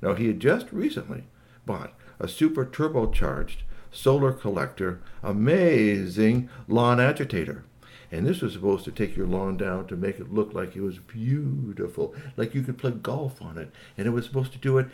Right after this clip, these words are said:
without any electricity going except from the sun. No juice, no gas,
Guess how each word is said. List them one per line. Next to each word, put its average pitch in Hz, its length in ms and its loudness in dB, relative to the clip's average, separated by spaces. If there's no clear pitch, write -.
without 139 360 2
any 147 300 0
electricity 135 680 -2
going 120 540 0
except - 420 -8
from 110 160 -2
the 107 80 -2
sun. 90 400 -8
No 95 300 -2
juice, 139 500 -2
no 107 140 2
gas, 110 640 0